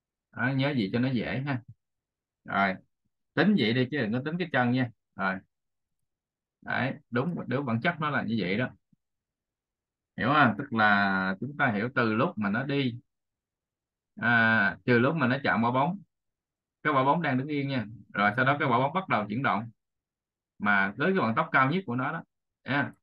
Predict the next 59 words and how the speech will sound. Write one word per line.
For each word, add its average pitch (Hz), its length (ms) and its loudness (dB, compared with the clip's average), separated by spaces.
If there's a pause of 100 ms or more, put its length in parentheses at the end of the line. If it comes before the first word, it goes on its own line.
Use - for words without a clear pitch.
(120)
là 101 240 4
không, 127 260 -2
không 127 160 0
phẩy 110 120 -2
không 123 140 0
năm 117 140 2
giây. 113 180 -2 (360)
Đó. 101 360 -2 (480)
Và 98 100 -2
tính 180 200 2
gia 147 120 4
tốc 156 300 4
và 107 180 6
lực 101 240 0
chân 131 180 2
cầu 107 120 -4
thủ 101 200 -6
tác 156 140 -10
dụng 95 220 -6
lên 113 140 -2
quả 101 80 -6
bóng 123 180 -6
này. 143 160 -6 (1120)
Thì, 107 240 -4
à, 98 400 -2 (160)
chúng - 100 -14
ta 120 240 0
hiểu 101 140 -2
cái 151 100 -4
bản, 131 200 -4 (200)
hiểu 107 160 -2
cái 143 80 -6
bài 104 160 0
toán 127 220 2
là 120 140 -4
chúng 123 120 -4
ta 127 100 0
đưa 131 320 0
về 98 420 -2
cái, 139 240 -4
à, 117 380 0 (480)
thực 95 180 -8
tế 123 220 4
mà 131 120 -2
chúng 117 120 -2
ta 127 100 0
đưa 117 220 0
về 98 380 -4 (880)
trong 117 280 2
cái, 135 220 -2
à, 117 360 2
việc 95 180 -4
làm 92 200 -4
toán 107 200 0
nó 151 100 -4
là 131 160 -2
như 107 160 -2
vậy 90 220 0
đó. 117 80 -4